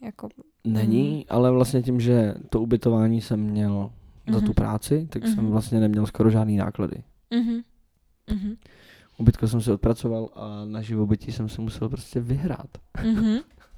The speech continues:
Speaker 1: A překonával jsi nějaký prvotní strachy z toho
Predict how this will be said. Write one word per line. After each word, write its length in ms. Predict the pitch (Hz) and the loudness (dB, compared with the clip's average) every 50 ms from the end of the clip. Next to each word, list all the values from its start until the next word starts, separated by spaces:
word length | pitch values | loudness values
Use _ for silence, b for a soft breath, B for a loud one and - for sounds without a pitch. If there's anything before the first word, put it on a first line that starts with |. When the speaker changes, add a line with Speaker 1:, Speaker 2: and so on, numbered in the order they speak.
| - - - - _ _ _ B B B B B B | -20 -20 -20 -20 _ _ _ B B B B B B
Speaker 1:
A 60 | 233 | -10
překonával 520 | 208 - 233 208 - 214 214 208 208 208 208 | -6 -4 -2 -2 0 0 0 0 0 -2 -2
jsi 100 | - 226 | 0 0
nějaký 300 | 214 208 208 - 226 214 | 0 0 0 -2 -2 -2
prvotní 460 | 202 208 208 208 208 - 214 208 214 | 0 0 0 0 0 -2 -2 -2 -2
strachy 440 | - - - 202 202 - - 214 208 | -4 -4 -4 -4 -4 -4 -4 -6 -6
z 120 | - - | -6 -6
toho 280 | - - 202 196 202 | -6 -4 -4 -2 -2